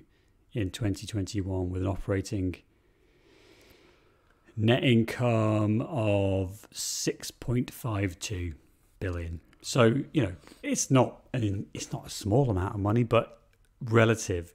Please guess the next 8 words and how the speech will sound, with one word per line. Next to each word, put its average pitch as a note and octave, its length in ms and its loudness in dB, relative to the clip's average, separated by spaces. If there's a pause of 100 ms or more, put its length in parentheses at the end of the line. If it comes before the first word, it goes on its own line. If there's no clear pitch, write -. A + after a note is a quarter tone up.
it's, - 380 -10
it's - 340 -8
not B2 180 -2
gonna A2+ 160 0
bring G2+ 200 0
this F#2 140 -4
company F#2 400 -4
down. F#2 460 -6